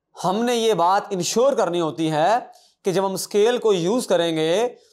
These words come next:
तो हमें एक्यूरेट मेजरमेंट को रखना चाहिए। अगर मेजरमेंट में थोड़ा सा भी एरर होगा तो वो आर्क जो है वो फिर रिक्वायर्ड पॉइंट से पास है नहीं करेगी, मतलब टच ही नहीं करेगी उसको।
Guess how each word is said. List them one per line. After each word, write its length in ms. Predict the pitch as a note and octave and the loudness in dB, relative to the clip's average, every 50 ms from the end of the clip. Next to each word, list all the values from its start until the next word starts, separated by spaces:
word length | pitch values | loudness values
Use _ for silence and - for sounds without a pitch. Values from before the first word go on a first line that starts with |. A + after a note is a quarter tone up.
| _ - | _ -6
तो 60 | F3 | -6
हमें 320 | C#3+ C#3 E3 F3+ A3 B3 B3+ | -4 -2 -2 -2 -2 -2 -4
एक्यूरेट 600 | B3 B3+ - - A#3 A#3 A#3 B3+ B3 A#3+ A#3+ A3 A3 E3 | -4 -4 -2 -2 -2 -2 0 0 0 2 0 0 -2 -4
मेजरमेंट 580 | D#3+ E3+ G3+ A3 A3+ A3+ G3 F#3 F3 F3 E3+ | -2 -2 -2 -2 -2 -2 -2 -2 -4 -4 -4
को 160 | E3 F3 E3+ F3+ A3+ B3 - - - _ _ _ _ _ _ _ _ _ | -2 -2 0 0 0 -2 -4 -6 -16 _ _ _ _ _ _ _ _ _
रखना 340 | F3+ F#3+ F#3 G3 F#3+ F#3 F3 | -4 -2 -2 -2 -2 -2 -2
चाहिए। 460 | - D3+ C3+ B2 A#2 A2+ G#2+ G#2 - _ _ _ _ _ | -4 -6 -10 -10 -12 -14 -18 -20 -20 _ _ _ _ _
अगर 260 | F3+ G3 G3+ A#3+ A#3 | -2 0 0 0 0
मेजरमेंट 380 | G3+ F#3 G3 A#3 B3 B3 A#3 A#3 | 0 0 0 -2 -2 -4 -6 -8
में 80 | A#3 - | -8 -4
थोड़ा 140 | F#3 F#3 A3 A3+ | -2 0 0 0
सा 60 | B3+ | 0
भी 100 | A3+ B3 | 0 0
एरर 300 | G3+ G#3 G3+ G3+ A3+ A#3 | 0 2 2 2 2 2
होगा 500 | G3+ F3+ E3+ E3 E3+ E3 E3+ F3+ G#3+ B3 B3 - - _ _ _ _ _ | 2 2 2 2 2 2 2 2 2 0 -2 -6 -16 _ _ _ _ _
तो 60 | G3+ | -4
वो 100 | G3+ G#3 A3 - G3+ | -2 0 0 2 2
आर्क 300 | G3+ G#3 A3 A#3 A#3 - | 4 4 4 2 2 -2
जो 140 | G3 G3+ G3 | -2 -2 -2
है 280 | F3+ E3 D#3+ E3+ G3 A#3 C4 - - _ _ _ _ _ | 0 2 2 2 2 2 0 -2 -8 _ _ _ _ _
वो 140 | E3 G3+ G#3 | -4 -2 0
फिर 160 | G3 G#3+ G3+ | 0 0 0
रिक्वायर्ड 520 | G3 F#3 - F#3+ G3+ G#3 A3 A#3+ A#3 A#3 | 0 -2 0 0 2 2 2 0 0 -2
पॉइंट 280 | - G3+ G3 G3 G3+ G3 | -4 -2 -2 -2 -4 -6
से 120 | G3 G3+ - | -6 -10 -6
पास 380 | - E3+ E3 E3+ F#3 F3+ F3+ | -2 0 2 2 2 2 0
है 140 | F#3 F3 G3 B3 C4+ C4+ - _ _ _ D#3+ | 0 2 2 0 0 -4 -8 _ _ _ -4
नहीं 200 | F3+ G#3+ A#3 G#3+ | -2 -2 0 0
करेगी, 340 | F#3 E3+ D#3+ E3+ D#3+ D#3+ F3 | 0 0 0 0 0 -2 -2
मतलब 220 | E3+ F#3 F#3+ G3 | -2 -2 -2 0
टच 160 | G#3 A#3+ A3+ | 0 0 0
ही 60 | A#3 | 0
नहीं 100 | B3 A#3+ | -2 -2
करेगी 320 | G3+ F3+ D3+ D3 C#3+ C3 C3+ | -2 0 0 0 -2 -4 -6
उसको। 340 | A#2 - - A#2 A2 - | -10 -12 -16 -20 -20 -20